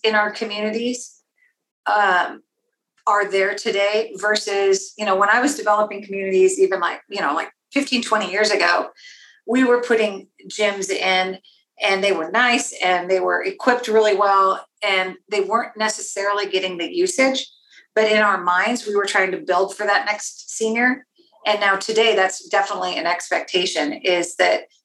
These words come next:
not only will you have a gym in there, but you'll have access to, uh, personal training and you'll have classes and,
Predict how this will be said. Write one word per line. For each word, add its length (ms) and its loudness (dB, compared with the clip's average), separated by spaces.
not 160 2
only 180 2
will 100 2
you 160 0
have 200 -2
a 60 0
gym 240 -4
in 100 -6
there, 200 0
but 140 -4
you'll 140 0
have 220 2
access 580 -2
to, 380 -2
uh, 180 2
personal 420 0
training 680 0
and 440 0
you'll 160 2
have 280 -2
classes 960 0
and, 520 0